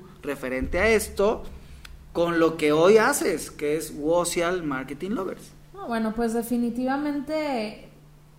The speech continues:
Speaker 2: digo, ya empezando por ahí, la verdad es que, como bien tú di-, yo, por ejemplo, no, no entiendo, ahí sí, no sé cómo me vaya yo a escuchar,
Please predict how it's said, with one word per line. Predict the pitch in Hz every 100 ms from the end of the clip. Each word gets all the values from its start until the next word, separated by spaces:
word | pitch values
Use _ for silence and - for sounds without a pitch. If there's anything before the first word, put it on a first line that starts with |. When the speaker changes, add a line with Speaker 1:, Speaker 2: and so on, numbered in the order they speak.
| -
Speaker 2:
digo, | 214 226 214 185
ya | 233
empezando | 233 240 285 285 285 294
por | 262
ahí, | 208 196 233 - - - - - - - - -
la | 220 226
verdad | 240 247 254 285
es | 294 -
que, | 330 320 311 311 294 302 -
como | - 240 233
bien | 247 254
tú | 247 285
di-, | 285 277 208 - -
yo, | 226 294
por | 415
ejemplo, | 359 339 330 359
no, | 349 330 320
no | 277 285
entiendo, | 320 339 320 285 269 311 508 - - 208
ahí | 202 226 226
sí, | 247 254 254 240
no | 220 220
sé | 254
cómo | 247 247 247
me | 220
vaya | 208 220 226
yo | 214
a | 214
escuchar, | 214 - 190 185